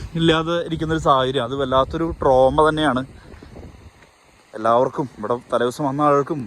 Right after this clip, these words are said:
ഈ നാടുമായിട്ട് ബന്ധപ്പെട്ട ആളുകൾക്കൊക്കെ ആ ട്രോമ ഉണ്ട്, അതിപ്പോഴും സർവൈവ് ആയിട്ടില്ല. എന്തായാലും അട്ടമലയിലെ ടൂറിസം പുനഃസ്ഥാപിച്ചിട്ടുണ്ട്, ആ ടൂറിസ്റ്റ് കേന്ദ്രങ്ങളൊക്കെ വളരെ സജീവമായിട്ട് വരുന്നുണ്ട്.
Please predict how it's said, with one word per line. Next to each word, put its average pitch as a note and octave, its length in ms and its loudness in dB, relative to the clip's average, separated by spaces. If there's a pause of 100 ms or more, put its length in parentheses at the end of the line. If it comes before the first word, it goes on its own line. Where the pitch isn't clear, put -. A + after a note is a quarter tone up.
(200)
ഈ - 20 -8 (100)
നാടുമായിട്ട് C3+ 380 -2
ബന്ധപ്പെട്ട C3+ 320 -6
ആളുകൾക്കൊക്കെ C3+ 500 -2 (960)
ആ C3 120 -2
ട്രോമ C3+ 280 0
ഉണ്ട്, A2+ 120 -4 (320)
അതിപ്പോഴും C3+ 360 -8
സർവൈവ് B2 380 2
ആയിട്ടില്ല. A2 260 -4 (2750)
എന്തായാലും D3+ 320 4 (280)
അട്ടമലയിലെ D#3+ 520 4 (100)
ടൂറിസം D#3 440 2 (440)
പുനഃസ്ഥാപിച്ചിട്ടുണ്ട്, D3+ 680 -2 (880)
ആ C3 140 -4
ടൂറിസ്റ്റ് C#3 380 -4 (140)
കേന്ദ്രങ്ങളൊക്കെ C#3+ 560 0
വളരെ C#3 240 2
സജീവമായിട്ട് C3+ 480 -2 (260)
വരുന്നുണ്ട്. B2 360 -2